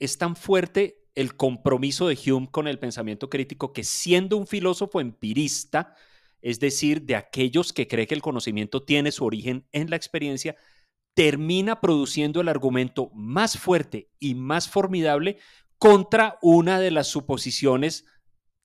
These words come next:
llamémoslo ingenuas si se quiere, del empirismo, que es aquella de que yo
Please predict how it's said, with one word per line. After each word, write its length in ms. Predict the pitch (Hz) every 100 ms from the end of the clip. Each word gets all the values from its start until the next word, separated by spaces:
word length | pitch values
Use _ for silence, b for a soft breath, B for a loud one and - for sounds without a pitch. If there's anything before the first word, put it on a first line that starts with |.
| _ _
llamémoslo 640 | 139 123 123 139 151 156 -
ingenuas 540 | 147 113 135 127 143
si 80 | -
se 160 | - -
quiere, 300 | 120 117 123
del 180 | 143
empirismo, 560 | 175 180 262 294 160 104 _ _ _ -
que 220 | 156 156
es 120 | 156
aquella 480 | 208 196 185 180 190
de 240 | 175 160
que 140 | 185 165
yo 320 | 160 -